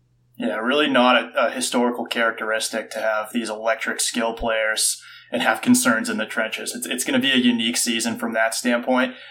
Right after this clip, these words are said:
but that's what Hafley wants, right? And, and, you know, Hafley's certainly a solid recruiter. Uh, has focused primarily on the defense, but,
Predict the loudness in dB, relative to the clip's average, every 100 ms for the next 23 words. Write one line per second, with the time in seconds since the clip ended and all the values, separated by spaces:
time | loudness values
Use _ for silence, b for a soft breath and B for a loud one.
0 | B 4 4 4 4 6 6 4 2 4
1 | 4 2 -2 0 4 4 4 0 -2 -4
2 | -4 -10 b b 0 2 4 4 4 2
3 | 0 0 0 -2 -4 -14 _ _ _ -4
4 | 0 2 2 2 6 8 6 4 -4 -2
5 | 0 0 -2 B B B B 0 4 4
6 | 4 4 0 -4 0 2 2 2 2 2
7 | 0 0 4 6 6 8 8 6 6 6
8 | 4 -2 0 0 0 -4 -2 -2 -2